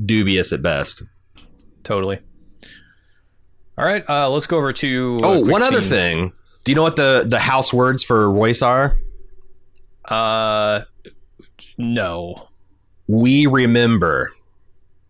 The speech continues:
Speaker 1: And
Speaker 2: Okay.
Speaker 1: they also very, they're one of the older, like, very northern based Blood of the First Men houses. You think of House Stark, uh, you know, or the North remembers the phrase. That's, that's
Speaker 2: Uh-huh.
Speaker 1: not the words of House Stark, but that's the words of the.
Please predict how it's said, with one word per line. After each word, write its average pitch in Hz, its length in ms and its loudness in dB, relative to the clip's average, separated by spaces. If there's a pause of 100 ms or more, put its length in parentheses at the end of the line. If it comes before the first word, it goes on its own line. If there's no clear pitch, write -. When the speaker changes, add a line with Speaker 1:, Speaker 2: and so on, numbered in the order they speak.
(580)
Speaker 1:
And 113 200 0
Speaker 2:
Okay. 110 80 2
Speaker 1:
they 117 140 2
also 123 500 2
very, 123 400 2
they're 120 220 2
one 123 160 2
of 110 40 2
the 104 100 2
older, 113 640 2
like, 98 240 0
very 107 220 2
northern 104 520 2
based 104 540 -2
Blood 101 280 0
of 98 80 -2
the 98 80 -2
First 107 320 -2
Men 104 120 0
houses. 101 640 0
You 90 60 -4
think 98 180 -2
of 95 100 -2
House 98 240 0
Stark, 98 560 -2
uh, 90 360 0
you 95 160 -2
know, 82 220 0
or 90 160 0
the 92 120 -2
North 98 320 0
remembers 98 520 0
the 92 60 -4
phrase. 95 400 0
That's, 90 200 -2
that's 87 120 0
Speaker 2:
Uh-huh. 95 160 0
Speaker 1:
not 92 120 -2
the 82 80 -2
words 85 220 0
of 82 60 -4
House 80 140 -2
Stark, 82 220 -2
but - 120 -6
that's 82 180 -4
the 82 100 -2
words 85 260 -2
of 87 60 -4
the. 87 120 -2